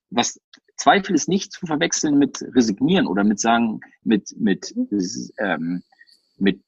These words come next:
Selbstvertrauen komplett streichen, sondern Zweifel sind wirklich einfach nur mal Fragen. Fragen, "War das top heute?"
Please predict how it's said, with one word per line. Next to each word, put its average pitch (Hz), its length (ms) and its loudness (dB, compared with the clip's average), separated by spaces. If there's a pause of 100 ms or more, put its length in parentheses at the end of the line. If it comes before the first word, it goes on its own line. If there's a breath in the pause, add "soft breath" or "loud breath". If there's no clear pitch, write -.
(340)
Selbstvertrauen 120 720 2
komplett 104 300 -4
streichen, 92 480 -2
sondern 95 220 -4
Zweifel 139 320 0
sind 131 160 2
wirklich 139 240 2
einfach 139 160 0
nur 156 120 0
mal 151 100 2
Fragen. 135 480 2
Fragen, 160 320 0
"War 151 120 4
das 160 140 0
top 175 260 -2
heute?" 202 320 -2